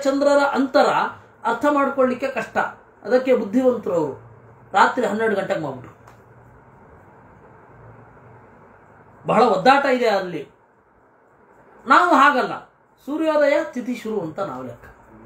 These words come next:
So ದಿನವನ್ನ ನೋಡ್ಬೇಕಾದ್ರೆ ಸೂರ್ಯೋದಯವನ್ನ ನೋಡ್ಬೇಕು. ಪಕ್ಷ ಹಾಗೂ ಮಾಸ, ಪಕ್ಷ ಅಂತಂದ್ರೆ ಹೇಗೆ? ಬೆಳದಿಂಗಳು ಇರೋದು ಇಲ್ದೇ ಇರೋದು, ಅದನ್ನ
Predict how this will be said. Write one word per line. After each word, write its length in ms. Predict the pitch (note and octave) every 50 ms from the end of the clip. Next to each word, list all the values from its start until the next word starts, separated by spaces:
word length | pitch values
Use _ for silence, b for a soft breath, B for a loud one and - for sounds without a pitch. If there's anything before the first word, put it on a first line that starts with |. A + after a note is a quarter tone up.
| - - - - _ - - -
So 260 | A3+ C#4+ C#4 F#3+ D#3 D#3
ದಿನವನ್ನ 360 | G#3+ B3 D4+ D#4+ D#4+ D#4 D#4+ D#4
ನೋಡ್ಬೇಕಾದ್ರೆ 760 | D4+ D4 D4 C#4+ C#4 C#4 - C4+ C4 C4 C4 C#4 C#4+ C4+ -
ಸೂರ್ಯೋದಯವನ್ನ 640 | - C4+ C4+ C#4 C#4 C4+ C4 B3+ B3 A#3+ A#3 A3+ A3+
ನೋಡ್ಬೇಕು. 520 | A3+ G#3+ G#3 G3 F#3+ E3+ E3 D3+ - - _ _ _ _ _ _ _ _ _ _ _ _ _ _ _ _ _ - - - - - - - - - - - - -
ಪಕ್ಷ 300 | - B3+ B3+ B3+ - - E4 E4
ಹಾಗೂ 300 | D4+ D4 D4 D4+ D4+ D#4
ಮಾಸ, 300 | C#4+ C4+ C4 C4+ B3+ -
ಪಕ್ಷ 360 | A3 - - A#3+ A#3 - - D#4 D#4
ಅಂತಂದ್ರೆ 500 | D4 C#4+ B3 D4 C#4 C#4 C#4+ C#4 B3+ B3+
ಹೇಗೆ? 420 | B3+ B3 G#3+ A#3+ A#3+ A#3+ - - _ _ _ _ _ _ -
ಬೆಳದಿಂಗಳು 600 | D#3+ G#3+ B3 C#4 C#4 D4+ D4 D4 C#4 C#4+ C#4 C#4+
ಇರೋದು 600 | C4+ C4 C4+ C4+ C4 G#3+ G#3 A3+ B3+ - - -
ಇಲ್ದೇ 220 | C4+ C4+ A#3+ A#3+
ಇರೋದು, 400 | A3 F3+ E3 C#3+ C3+ A#2+ - _ _ _ _ _ _ _ _ _ _ _ _ _ _ _ _ _ _ _ _ _ _ _ _ _ -
ಅದನ್ನ 240 | - D#4 F#4 F#4 F#4